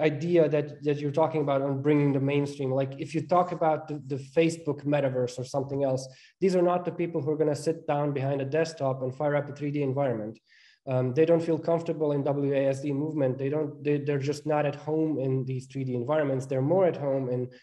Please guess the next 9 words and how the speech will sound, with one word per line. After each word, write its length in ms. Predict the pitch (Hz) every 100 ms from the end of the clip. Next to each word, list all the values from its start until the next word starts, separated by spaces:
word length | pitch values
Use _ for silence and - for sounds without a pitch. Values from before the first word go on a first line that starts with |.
| _ -
Stardew 480 | - 147 147 143
Valley-like 640 | 135 139 143 135 123 123 127
environments 580 | 120 127 127 127 123 127
with 180 | 120 - -
two 140 | 139
point 260 | 139 135 131
five 320 | 127 123 131
D 200 | 117 117
pixel, 520 | 156 156 143 127 123